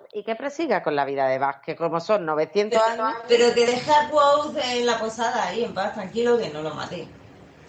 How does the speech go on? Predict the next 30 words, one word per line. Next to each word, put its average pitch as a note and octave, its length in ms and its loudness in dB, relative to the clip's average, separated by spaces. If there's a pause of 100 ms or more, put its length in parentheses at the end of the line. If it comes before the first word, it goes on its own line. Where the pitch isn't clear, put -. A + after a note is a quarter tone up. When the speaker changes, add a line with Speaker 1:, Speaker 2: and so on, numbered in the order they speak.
Speaker 1:
Yo B3 160 2
Speaker 2:
Ya - 100 -2
Speaker 1:
tengo D4+ 180 4
Speaker 2:
sé. - 60 -2
Speaker 1:
que - 840 -8
la D#3 100 -6
historia G#3 320 -4
Speaker 2:
Hombre. E3+ 280 -4 (380)
Speaker 1:
ahí, C#3 300 -6
en D3 180 -6
plan, D3 320 -2 (380)
ya F3 180 -6 (240)
nos - 160 -20
tomamos F#3+ 340 -6 (240)
una F3 220 -6
tarta A3+ 340 -8
porque E3+ 280 -8
ya F3 160 -2
te D#3+ 80 -2
lo D#3 80 -2
he - 20 -8
contado C3+ 460 -2
todo. A2 300 -6 (180)
Y, A#3+ 160 -10 (1300)
y F3+ 80 -12
nos E3+ 140 0
quedaríamos E3 580 -8
todos G#3 360 2
a E3 100 -2
cuadros. C3 480 -4